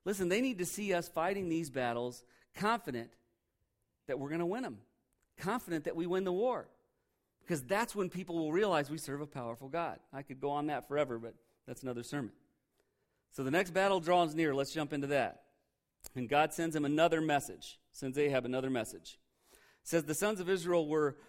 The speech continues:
mustered and were, uh, provisioned and went to meet with him. And the sons of Israel camped before them like two little flocks of goats. But the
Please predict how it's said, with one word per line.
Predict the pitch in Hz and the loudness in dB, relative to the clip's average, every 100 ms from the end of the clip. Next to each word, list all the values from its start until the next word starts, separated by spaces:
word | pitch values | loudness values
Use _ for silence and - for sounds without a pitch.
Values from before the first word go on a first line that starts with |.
| - _ | -20 _
mustered | 165 180 185 165 - | 4 4 4 0 0
and | 147 151 | 0 2
were, | 151 147 139 143 _ _ _ _ _ _ _ | 2 2 0 -6 _ _ _ _ _ _ _
uh, | - 143 139 123 - - - - - | 6 8 8 4 -6 -20 -20 -20 -4
provisioned | 160 135 180 185 151 135 160 - _ _ _ _ - | -4 2 2 4 0 -2 -6 -16 _ _ _ _ -2
and | 143 | 0
went | 156 156 | 0 0
to | |
meet | 165 196 | 0 0
with | 127 123 | -2 -4
him. | 113 120 165 _ | -6 -6 -12 _
And | 139 135 | -2 -2
the | |
sons | 127 175 160 | 0 0 0
of | 151 | -2
Israel | 175 165 147 139 - _ _ | -2 2 2 2 -2 _ _
camped | - 185 175 156 | 0 2 2 -2
before | 135 - 185 185 | -10 -2 0 2
them | 131 131 131 | 0 -2 -2
like | 131 131 - - | 2 2 0 -8
two | - 185 | -4 2
little | 180 170 | 2 2
flocks | 170 156 160 | 0 0 -2
of | 151 139 | -8 0
goats. | 147 120 85 - _ _ _ _ _ | 2 2 -2 -16 _ _ _ _ _
But | - 151 147 | 0 2 2
the | 151 143 135 135 | 2 4 4 0